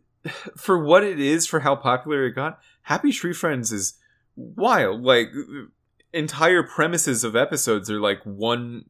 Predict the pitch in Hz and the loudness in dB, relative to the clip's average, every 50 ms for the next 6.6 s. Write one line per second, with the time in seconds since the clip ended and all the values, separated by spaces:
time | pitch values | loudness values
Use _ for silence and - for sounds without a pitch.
0 | _ _ _ - 131 123 110 - 117 110 - - - - 117 107 110 113 110 104 | _ _ _ -2 -2 0 0 -2 -4 -6 -8 -8 -6 -4 -2 -2 -2 -2 -4 -4
1 | 101 - 107 - - - - - 104 - - - - 117 110 104 101 98 95 95 | -4 -4 -4 -4 -4 -6 -6 -6 -6 -8 -10 -12 -10 -6 -2 0 0 2 2 0
2 | 92 - - 101 95 101 104 - 117 104 - - 110 98 95 92 95 92 92 92 | 0 -2 -2 -2 -2 -2 -2 -4 -8 -10 -6 -6 -4 -4 -4 -4 -4 -6 -6 -6
3 | 92 92 95 95 98 104 101 101 98 104 98 - - 110 101 95 92 90 - _ | -10 -12 -12 -10 -8 -4 -2 -2 -2 -4 -6 -6 -6 -6 -6 -6 -8 -12 -16 _
4 | - 123 - - 101 110 113 - - - - 95 85 85 82 80 _ _ _ _ | -18 -16 -10 -8 -6 -6 -4 -6 -6 -6 -6 -6 -8 -8 -10 -18 _ _ _ _
5 | _ _ _ - 110 110 107 104 107 104 - - - - - - - - - _ | _ _ _ -4 -2 0 0 0 0 0 0 -2 -2 -2 -4 -8 -12 -18 -20 _
6 | - - 117 - - 113 101 98 95 95 95 | -4 -4 -4 -2 0 2 2 4 2 2 -2